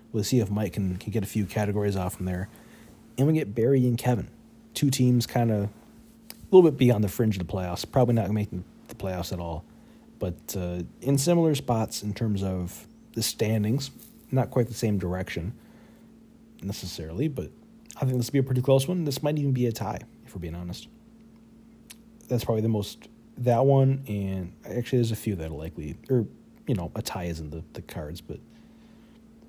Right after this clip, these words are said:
should be a very competitive matchup. Could be a very competitive week for us, minus,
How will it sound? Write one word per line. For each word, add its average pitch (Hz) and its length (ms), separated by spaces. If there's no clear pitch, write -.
should - 180
be 127 100
a 117 40
very 135 260
competitive 131 440
matchup. 117 340
Could 170 140
be 277 160
a - 20
very 143 220
competitive 127 480
week 95 260
for 113 220
us, - 240
minus, 92 440